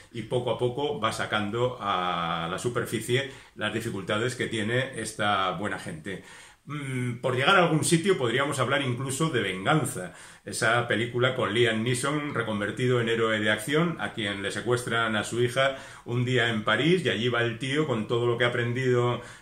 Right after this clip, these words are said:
en diferentes cuerpos de, y fuerzas de seguridad y les da mucha caña a los secuestradores y acaba creando una auténtica vorágine de sangre. Mucho más tranquilo, aunque en el tono moral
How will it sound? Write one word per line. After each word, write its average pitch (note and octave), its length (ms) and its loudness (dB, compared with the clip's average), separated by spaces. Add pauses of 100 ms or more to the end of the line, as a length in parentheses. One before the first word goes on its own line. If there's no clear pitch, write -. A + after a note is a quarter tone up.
en A2 300 -4
diferentes A#2+ 760 2
cuerpos B2 540 0
de, A2 840 0 (360)
y G2+ 140 -16
fuerzas B2 440 -2
de A#2 80 -2
seguridad B2+ 580 2 (360)
y G2+ 420 -2
les F#2 160 -4
da A#2 100 2
mucha A#2+ 320 -2
caña G2+ 360 0
a G#2+ 200 -2
los F#2 140 -4
secuestradores A2 840 -2
y G#2+ 40 -2
acaba G2+ 440 0
creando G#2+ 460 -2
una G#2+ 160 -2
auténtica A2+ 680 -2
vorágine G#2 640 -4 (300)
de F2+ 800 -4
sangre. F2+ 580 -2 (280)
Mucho C#3+ 420 0
más C3+ 300 2
tranquilo, B2 640 0
aunque F2+ 720 -4
en F2 100 -8
el E2 360 -8
tono A2 240 -4
moral G2+ 640 0